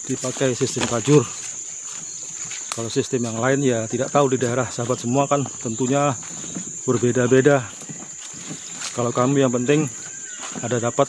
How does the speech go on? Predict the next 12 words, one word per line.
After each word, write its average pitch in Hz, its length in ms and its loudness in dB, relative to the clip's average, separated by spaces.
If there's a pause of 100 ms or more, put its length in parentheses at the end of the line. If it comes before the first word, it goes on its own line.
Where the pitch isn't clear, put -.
(140)
hasilnya. 120 480 2 (1500)
Ya 135 80 6
memang 147 320 2
itu 151 160 0
semua 151 320 2
rezeki 139 360 2
yang 139 40 6
sudah 127 160 6
diatur, 123 400 4 (1200)
kita - 160 0
hanya 127 240 2
berusaha. 123 560 2